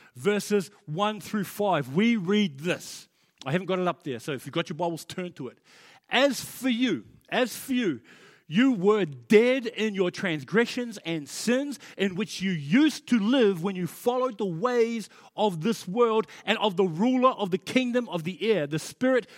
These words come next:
who is now at work in those who are disobedient." Verse three, "All of us also lived among them at one time,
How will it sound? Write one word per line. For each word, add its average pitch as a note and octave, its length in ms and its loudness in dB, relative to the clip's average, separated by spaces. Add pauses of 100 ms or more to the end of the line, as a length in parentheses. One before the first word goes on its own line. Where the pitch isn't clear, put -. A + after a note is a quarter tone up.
(140)
who G3+ 120 2
is C#3+ 140 0
now A#3 300 0
at D#3 120 -12
work F#3+ 260 -4 (300)
in E3 200 -4
those G#3 400 2
who F3 180 0
are E3 80 0
disobedient." D#3 600 -4 (360)
Verse F3+ 300 0
three, F#3+ 320 -6 (380)
"All D4 440 4
of B3 160 2
us B3 300 0 (400)
also A#3+ 520 0 (680)
lived G#3 340 2
among G3 360 0
them A3 260 0
at F#3 180 -4
one G3 280 -4
time, G#3+ 400 -4